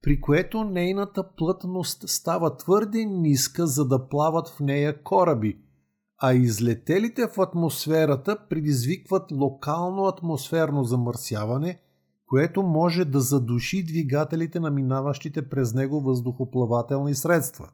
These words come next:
Необяснимите изчезвания на кораби и самолети заедно с техните екипажи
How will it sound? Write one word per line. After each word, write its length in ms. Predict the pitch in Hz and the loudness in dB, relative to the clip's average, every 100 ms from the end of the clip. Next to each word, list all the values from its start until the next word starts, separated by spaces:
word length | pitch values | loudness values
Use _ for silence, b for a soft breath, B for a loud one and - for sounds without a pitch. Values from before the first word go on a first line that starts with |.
| _ _ _ _ _ _ _ _ | _ _ _ _ _ _ _ _
Необяснимите 960 | 135 143 151 123 131 135 160 240 233 233 | 2 4 6 6 4 4 2 2 0 0
изчезвания 920 | 185 - - 196 185 196 226 214 180 | 0 -2 0 2 2 -2 -2 0 0
на 240 | 165 147 | 0 -4
кораби 460 | - 175 185 151 139 | 0 4 4 2 2
и 80 | 127 | 0
самолети 680 | - 123 117 127 170 180 | 2 0 2 0 0 -2
заедно 460 | 156 135 156 165 151 | 0 2 4 2 -2
с 100 | 147 | -2
техните 440 | 160 160 151 131 | -2 -2 -2 0
екипажи 760 | 131 127 123 - 139 147 123 | 0 0 -4 0 0 2 0